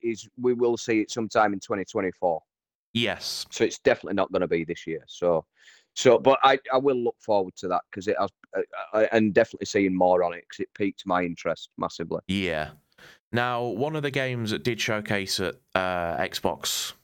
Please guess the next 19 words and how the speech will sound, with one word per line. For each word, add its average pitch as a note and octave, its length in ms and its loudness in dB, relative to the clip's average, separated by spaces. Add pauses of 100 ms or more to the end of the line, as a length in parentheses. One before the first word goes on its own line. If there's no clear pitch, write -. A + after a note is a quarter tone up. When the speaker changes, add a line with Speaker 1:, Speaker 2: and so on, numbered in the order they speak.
Speaker 2:
Showcase, E2+ 840 -2
uh, E2+ 400 -2
it - 240 -6
did G2+ 380 -4 (100)
feature - 500 -4
a F#2 40 -2
little F#2 200 -2
bit F2 160 -2
more. E2+ 640 -4
Uh, E2+ 340 0
I E2+ 40 -2
think, G#2 300 -4
did B2+ 100 0
it B2 100 -4
feature F3 320 -2
at D#3 140 -8
Ubisoft? C3 600 -4
Speaker 1:
Ubisoft. B2+ 560 6
Speaker 2:
And, - 80 -20